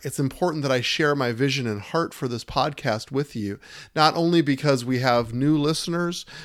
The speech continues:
uh, but, uh, also just to refresh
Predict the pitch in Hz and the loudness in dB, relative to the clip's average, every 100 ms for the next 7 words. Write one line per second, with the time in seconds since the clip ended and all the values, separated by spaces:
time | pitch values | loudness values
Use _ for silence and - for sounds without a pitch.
0 | - - 117 117 117 - 120 131 - 135 | -8 0 0 0 -2 -4 0 0 0 -2
1 | 123 117 - - - 156 175 170 139 147 | 0 -2 -6 -12 4 4 4 2 0 -2
2 | 143 - 131 131 - - 165 175 | -4 -4 -2 -2 0 2 4 4